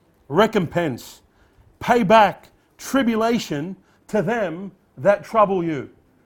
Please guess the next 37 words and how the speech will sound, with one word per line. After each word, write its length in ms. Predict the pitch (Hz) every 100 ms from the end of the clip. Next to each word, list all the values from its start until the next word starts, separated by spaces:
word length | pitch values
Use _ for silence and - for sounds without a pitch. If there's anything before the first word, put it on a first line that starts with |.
| _
He's 120 | 202
gonna 180 | 202 202
take 240 | 196 180
care 180 | 190 185
of 100 | 147
it. 160 | 120 - _ _ _ _ _ _
He's 140 | 185 190
gonna 180 | 208 165
recompense. 800 | 190 196 175 175 156 117 - _ _
Listen, 340 | 208 - 143 - _
he's 160 | 196 208
gonna 200 | 202 180
pay 260 | - 214
back. 440 | 185 208 190 - _ _ _ _ _ _ _ _ _ _ _ _ _ _ _ _ _ _ _ -
"And 300 | 254 285 240
to 120 | 240
you 300 | 214 277 302
who 180 | 240 247
are 40 |
troubled, 800 | 202 - 269 269 254 185 123 -
persecuted, 840 | - 302 294 254 - 247 202 139 - _ -
rest 380 | 208 277 -
with 140 | 226 202
us 280 | 180 - - - -
when 180 | 214 220
the 80 |
Lord 300 | 226 254 240
Jesus 400 | 135 233 233 202
shall 160 | - 226
be 100 | 226
revealed 440 | 208 170 247 240
from 160 | - 202
heaven 420 | 202 196 165 185 - -
with 140 | 190
his 120 | 202 165
mighty 360 | 226 262 226
angels 500 | 220 233 160 185 175